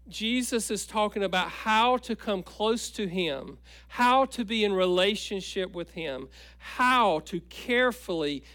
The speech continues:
be obedient to him. He is talking about this relationship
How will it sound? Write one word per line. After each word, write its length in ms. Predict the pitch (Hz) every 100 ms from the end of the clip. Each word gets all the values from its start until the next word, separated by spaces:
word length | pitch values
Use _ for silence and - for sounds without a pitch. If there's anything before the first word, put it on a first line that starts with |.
| -
be 180 | 214 202
obedient 920 | 180 175 - 220 226 180 143 123 - - -
to 180 | - 151
him. 560 | 139 196 170 123 - - - - -
He 260 | - 247 294
is 240 | 247 -
talking 580 | - - 233 226 - 160
about 280 | 147 147 147
this 260 | 151 -
relationship 1200 | 156 151 156 175 196 - - 143 127 - 131 120